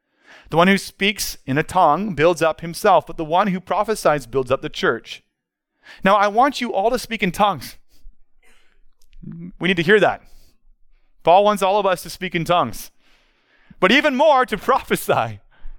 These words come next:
The one who prophesies is greater than the one who speaks in tongues, unless someone interprets, so that the church may be built up.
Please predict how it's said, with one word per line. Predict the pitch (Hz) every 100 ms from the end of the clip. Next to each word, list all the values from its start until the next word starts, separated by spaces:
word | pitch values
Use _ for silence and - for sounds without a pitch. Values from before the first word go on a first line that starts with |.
| _ _ _ _ _ - - -
The | 180
one | 196 214
who | 220
prophesies | 220 233 226 - 208 180
is | 165
greater | 190 208 233
than | 208
the | 185
one | 170 180
who | 175 165
speaks | - 175 -
in | 151
tongues, | 185 165 143 113 -
unless | 147 160 151
someone | - 185 165 139 143
interprets, | 135 123 156 120 107 - - _ - - _ _ _ _
so | - 196 208
that | 156
the | 156
church | - 156 139 -
may | 139 139 135
be | 131 120 117 120
built | 113 113 110 -
up. | 101 98